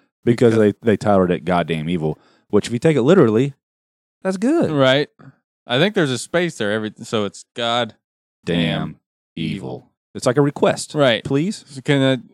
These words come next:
Speaker 2: this, after this next song, can you, can you damn evil?
Speaker 1: Right. And, and Stryper says, you know, "We're disappointed."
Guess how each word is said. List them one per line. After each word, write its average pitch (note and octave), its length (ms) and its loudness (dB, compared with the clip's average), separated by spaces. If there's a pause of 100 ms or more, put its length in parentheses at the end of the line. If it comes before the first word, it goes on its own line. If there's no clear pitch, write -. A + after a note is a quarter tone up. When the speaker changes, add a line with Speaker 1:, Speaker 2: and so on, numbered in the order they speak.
Speaker 2:
this, B2+ 520 -8 (500)
after C3+ 260 0
this C#3 180 2
next C#3+ 220 -2
song, G#2 320 0
can A2+ 160 -2
you, G#2+ 260 0 (160)
can A#2 120 -4
you A#2 100 -2
damn A#2+ 240 0
evil? B2 400 0
Speaker 1:
Right. A2+ 240 2 (140)
And, A#2 260 2
and B2+ 140 0
Stryper C#3+ 380 2
says, C#3 360 -2
you C#3 120 -4
know, C3+ 240 -2
"We're B2 160 2
disappointed." F#2+ 680 -2